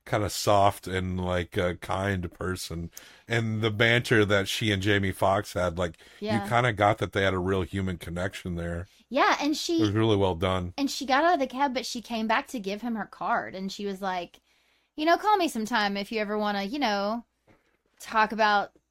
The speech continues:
Speaker 2: cases or whatever." Like,
Speaker 1: It's like
Speaker 2: she was
Speaker 1: a
Speaker 2: being
Speaker 1: date. She's
Speaker 2: cute,
Speaker 1: asking
Speaker 2: but
Speaker 1: for
Speaker 2: it
Speaker 1: a
Speaker 2: was,
Speaker 1: date, yeah.
Speaker 2: she was, but it's like, this was,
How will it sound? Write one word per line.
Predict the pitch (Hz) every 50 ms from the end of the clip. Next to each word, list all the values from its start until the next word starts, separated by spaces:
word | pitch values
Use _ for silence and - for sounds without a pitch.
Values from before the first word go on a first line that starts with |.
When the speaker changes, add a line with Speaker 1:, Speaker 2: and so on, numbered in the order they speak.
| _ _ _ _ _ _ _ _ -
Speaker 2:
cases | - 226 214 208 214 - 233 214 214 -
or | 370 370 370
whatever." | 370 359 349 339 330
Like, | 330 330 320
Speaker 1:
It's | - 202
like | 185 165
Speaker 2:
she | 160
was | 143 127
Speaker 1:
a |
Speaker 2:
being | - - 123 110
Speaker 1:
date. | - -
She's | - 139 131
Speaker 2:
cute, | - 120
Speaker 1:
asking | 117 117 - 120 -
Speaker 2:
but |
Speaker 1:
for | - 110
Speaker 2:
it |
Speaker 1:
a | 104
Speaker 2:
was, | 98 101
Speaker 1:
date, | 110 101 98 98
yeah. | 98 101 98 90
Speaker 2:
she | 85 90 466 466
was, | 440 466 640 784 784 622 453 359 -
but | 403 403
it's | 427 415 -
like, | 427 415 403 403 370 - _ - _ _ _ _ _ _ _ _ _ _ _ _ _ _ _ _ _ _ _ _ _ _ _ - _ _ _ _ _ -
this | 294 285 415 466 494 - -
was, | - 571 523 427 370